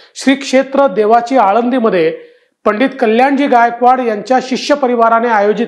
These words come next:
केलेल्या कृष्णाई संगीत महोत्सव तसेच वारकरी संगीत परंपरा या पुस्तकाच्या प्रकाशन समारंभासाठी मला प्रत्यक्ष उपस्थित राहायचे होते, पण पूर्वनियोजित कामामुळे मला ते शक्य झाले नाही.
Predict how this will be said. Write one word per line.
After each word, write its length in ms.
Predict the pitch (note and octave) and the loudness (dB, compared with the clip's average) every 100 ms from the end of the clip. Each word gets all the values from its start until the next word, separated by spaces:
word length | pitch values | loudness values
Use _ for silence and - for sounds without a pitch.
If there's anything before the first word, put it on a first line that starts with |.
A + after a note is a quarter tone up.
| - | -2
केलेल्या 420 | G#3 G#3 F3+ D#3+ E3 - - _ - | 0 2 2 0 -4 -16 -20 _ -4
कृष्णाई 540 | A3 - B3 C4+ D#4+ | -2 -2 0 0 0
संगीत 400 | - B3+ A#3 C4 | -2 -2 -2 -4
महोत्सव 600 | A3 G#3 G#3 A#3 F3+ E3 - - _ _ _ _ A3 | -2 -2 0 0 2 0 -6 -20 _ _ _ _ -6
तसेच 280 | - D4 | 0 0
वारकरी 480 | C4 G#3+ G#3+ A3 D4 | 2 0 0 0 -2
संगीत 260 | B3 B3 B3+ | 0 -2 -4
परंपरा 500 | B3+ A3+ A3 A3 A3+ | 0 -2 0 0 0
या 100 | A3+ | -2
पुस्तकाच्या 760 | A3+ - - G#3+ G#3 G3+ A#3+ | -6 -8 -6 0 0 2 0
प्रकाशन 580 | B3+ - F#3 G#3+ G3+ C4 C4+ - - | 0 -4 -2 -2 0 -2 -2 -6 -12
समारंभासाठी 1120 | - G3+ A3+ A#3 G#3+ A3+ G#3 G3 G3 D#3+ - _ _ _ - | -4 0 0 0 -2 -2 -2 -4 -4 -6 -10 _ _ _ -2
मला 160 | A3 | 0
प्रत्यक्ष 520 | A#3 G#3+ - C#4+ - | 0 -4 -2 -2 0
उपस्थित 500 | D4+ C4 B3 - C#4 | -2 0 -4 -4 -2
राहायचे 280 | C4 G#3 - | 0 0 0
होते, 360 | G#3+ F#3+ F#3+ D#3+ - - - | 0 0 0 -2 -6 -16 -4
पण 100 | A#3 | -2
पूर्वनियोजित 680 | A#3+ A3 G#3+ A#3+ A#3 A3+ C4+ D4 - - | -2 0 2 2 2 2 0 -4 -14 -6
कामामुळे 600 | - F#3+ A#3 A3+ G3+ D#3+ - - _ _ | -2 0 0 2 0 0 -8 -18 _ _
मला 200 | E3+ F#3+ G#3+ | -2 0 2
ते 80 | A#3 | 0
शक्य 340 | - - - | -2 -6 -2
झाले 300 | C#4 A#3+ G3 | 2 2 0
नाही. 240 | E3+ C3+ | -4 -8